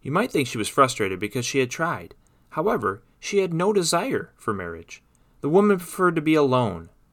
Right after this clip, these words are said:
No demands, no commands from another. In her search, she found the well that I noted at the beginning of our story. As she was fetching water into her two buckets, she spoke of her story and how the women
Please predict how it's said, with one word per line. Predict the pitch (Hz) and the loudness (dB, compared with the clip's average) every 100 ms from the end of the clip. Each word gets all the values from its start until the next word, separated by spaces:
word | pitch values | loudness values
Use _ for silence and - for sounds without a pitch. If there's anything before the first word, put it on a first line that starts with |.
| _ - | _ -2
No | 143 | 2
demands, | 147 117 101 87 82 90 | 2 2 -2 -4 -8 -2
no | 143 | -2
commands | 147 117 104 90 82 85 | 0 -4 -4 -6 -10 -16
from | - 95 | -14 -12
another. | 87 85 85 85 _ _ _ - | -10 -12 -14 -16 _ _ _ -8
In | 160 | -4
her | 180 | -2
search, | - 185 143 - - | 0 0 0 -6 -16
she | - - | -12 -6
found | 156 180 185 | 2 2 4
the | |
well | 175 208 101 90 - _ _ _ | 2 4 2 -2 -14 _ _ _
that | - 143 | 0 2
I | 143 | 2
noted | 180 196 101 | 2 2 0
at | 110 | -2
the | 117 | -4
beginning | 113 117 117 | -2 -2 -2
of | 113 | -2
our | 113 | -2
story. | 113 - 160 113 92 - _ - | -2 -4 -2 -2 -4 -14 _ -12
As | - | -6
she | |
was | 214 | -4
fetching | - 247 240 190 | -2 -2 -2 0
water | 143 127 104 110 - | 4 4 4 2 -4
into | 120 120 | -8 -4
her | 123 | -4
two | 120 - 156 | -2 -4 0
buckets, | 131 127 120 - - _ _ - | 0 0 -6 -8 -16 _ _ -14
she | - | -10
spoke | 165 202 190 | -2 0 0
of | 180 | 0
her | 175 | -2
story | 170 - 175 110 87 87 _ _ | -2 0 0 0 -2 -10 _ _
and | 131 131 | -10 0
how | 151 | 2
the | 151 | 2
women | 165 175 156 | 2 2 0